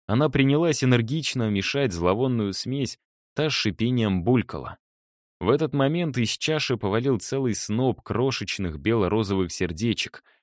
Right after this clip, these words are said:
поднявшийся вихрем по всему залу. Я поспешно сдул парочку сердечек, пытавшихся влететь мне в рот. «Ох, так вот оно что», —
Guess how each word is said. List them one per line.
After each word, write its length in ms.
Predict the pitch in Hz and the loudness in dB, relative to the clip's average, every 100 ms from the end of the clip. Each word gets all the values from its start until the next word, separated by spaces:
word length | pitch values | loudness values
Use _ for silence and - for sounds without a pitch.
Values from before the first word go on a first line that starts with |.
| _ - | _ -2
поднявшийся 760 | 87 80 110 107 101 90 90 | -2 2 2 2 -2 0 -2
вихрем 640 | 76 76 110 117 - 95 | -2 0 0 0 -2 -2
по 120 | 87 | -2
всему 340 | 87 - 92 104 | -4 -4 -2 -2
залу. 480 | 85 113 92 64 - _ _ _ _ | -2 -2 -2 -6 -14 _ _ _ _
Я 180 | 87 98 | 2 4
поспешно 580 | 143 - 196 190 160 135 | 2 2 2 2 2 2
сдул 380 | 107 180 170 | 2 2 2
парочку 480 | 123 160 156 - 123 | 2 2 2 0 -2
сердечек, 680 | 113 117 113 170 - 127 - _ _ _ | 0 0 0 0 0 -4 -6 _ _ _
пытавшихся 720 | 117 175 156 - 131 - 123 | 0 2 0 2 0 4 4
влететь 580 | 107 110 - 135 123 98 | 6 4 4 2 2 2
мне 240 | 98 104 | 4 4
в 80 | 90 | 2
рот. 380 | 113 90 - - _ _ _ _ _ _ _ | 0 -2 -6 -20 _ _ _ _ _ _ _
«Ох, 320 | 113 98 78 | -2 0 -2
так 220 | - 107 131 | -4 -4 -2
вот 280 | 160 147 | -2 -2
оно 160 | 80 71 | -4 -6
что», — 360 | - - 50 | -10 -12 -16